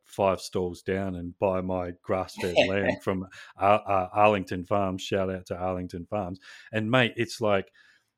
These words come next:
Speaker 1: what you realise, when you start having grass-fed, I tell people, right, you realise how much,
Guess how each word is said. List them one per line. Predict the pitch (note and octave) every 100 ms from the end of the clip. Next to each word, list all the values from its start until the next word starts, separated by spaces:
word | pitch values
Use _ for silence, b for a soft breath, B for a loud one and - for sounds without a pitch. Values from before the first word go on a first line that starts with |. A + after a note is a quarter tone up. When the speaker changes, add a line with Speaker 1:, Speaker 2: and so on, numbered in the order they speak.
| _
Speaker 1:
what | A#2 F#3+
you | D3+ G#2
realise, | A2 A2 F#2 G#2
when | E3
you | G3
start | F3 D3+
having | A2 G2+
grass-fed, | F2+ F2 F#2 - A2
I | F#2+
tell | - G#2 G2
people, | G2+ F#2
right, | F2+ F#2
you | G#2 G2+
realise | A2+ B2 A#2+ G#2 -
how | B2 A#2+ G#2+
much, | G#2+ G#2 - -